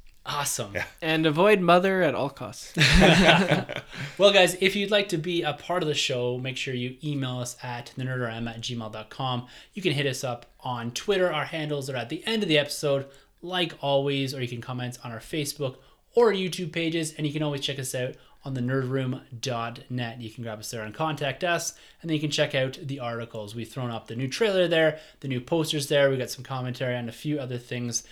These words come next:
Speaker 1: that's happened within the nerd world over the last week or so, including those new Black Series comments.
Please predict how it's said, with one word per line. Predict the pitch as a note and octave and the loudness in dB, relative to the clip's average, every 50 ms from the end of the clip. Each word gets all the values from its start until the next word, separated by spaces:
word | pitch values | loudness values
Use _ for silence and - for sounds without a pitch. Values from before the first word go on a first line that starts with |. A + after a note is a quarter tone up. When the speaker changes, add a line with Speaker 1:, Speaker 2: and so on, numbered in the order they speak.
| - - _ | -20 -16 _
Speaker 1:
that's | - B2+ - | -10 -10 -8
happened | - B2+ A#2+ A#2+ C3+ B2 A#2+ A#2 | -6 -6 -6 -6 -6 -6 -6 -4
within | B2+ C3 B2+ - C#3+ C#3 C#3 C#3 C#3+ C3 C3+ C3 | -4 -6 -6 -6 -6 -4 -4 -4 -4 -4 -6 -6
the | B2 B2+ | -4 -4
nerd | A#2 A#2+ A#2 A#2 A#2 A2+ A2+ - | -4 -4 -4 -4 -4 -6 -6 -8
world | - A#2 A2 A2 A2 A2 | -10 -8 -4 -4 -4 -4
over | A2+ B2 G#2+ A2+ A#2 | -6 -10 -12 -12 -12
the | A2 A2 | -12 -10
last | G#2+ G#2+ G#2+ G#2+ G#2+ G#2+ - - _ _ - _ _ _ _ | -8 -6 -6 -6 -6 -8 -10 -14 _ _ -20 _ _ _ _
week | - C3+ B2+ B2 - | -6 -4 -4 -2 -2
or | B2+ | -4
so, | A2+ - - - B2+ B2 | -4 -4 -4 -2 -2 -2
including | A#2+ A#2 A2+ - - C3+ B2+ B2 A#2+ A#2 | -2 -4 -8 -6 -6 -2 -2 -2 -2 -2
those | A2+ A2 G#2+ G#2+ | -4 -4 -6 -6
new | A#2 A2 A2 A2+ A2+ | -8 -6 -6 -6 -8
Black | A2+ - - A#2+ A2 G#2 G2+ - | -10 -12 -12 -10 -8 -8 -10 -10
Series | - - A2+ G#2 G2+ - | -10 -10 -10 -10 -10 -12
comments. | - - C3 B2+ B2+ B2 A2 G#2 F2+ - - - - | -10 -8 -6 -6 -4 -6 -6 -8 -10 -10 -12 -12 -14